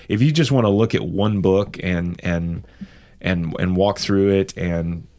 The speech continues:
kind of get a sense of what the early Christians believed about God,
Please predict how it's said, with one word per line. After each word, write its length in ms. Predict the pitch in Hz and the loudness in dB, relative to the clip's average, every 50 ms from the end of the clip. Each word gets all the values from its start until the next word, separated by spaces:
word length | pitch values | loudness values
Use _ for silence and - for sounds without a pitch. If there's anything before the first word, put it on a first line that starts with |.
| - - - - - | -20 -20 -20 -20 -12
kind 180 | - - 113 101 | -6 -2 -2 -2
of 80 | 90 82 | -2 0
get 140 | 87 104 92 | 0 0 0
a 60 | 87 | 0
sense 380 | - - - 104 101 98 95 - | 0 -2 0 0 -2 -2 0 -2
of 160 | 92 85 80 | -2 -2 -2
what 260 | 85 90 90 87 - | -2 -2 -2 -2 -2
the 120 | - 90 - 90 | -4 -6 -4 -2
early 240 | 92 92 92 90 | -2 0 0 -2
Christians 500 | 87 - - 95 87 - - 92 90 82 | -4 -2 -2 -2 -2 -2 -4 -6 -6 -4
believed 540 | 80 80 90 87 90 90 92 95 95 90 - | -4 -4 -4 -2 -2 -2 -2 -2 -2 -2 -4
about 300 | 95 85 85 82 85 - | -2 -2 -2 -2 -2 -2
God, 420 | - 98 95 92 90 87 87 82 | -2 -2 0 0 0 -2 -4 -6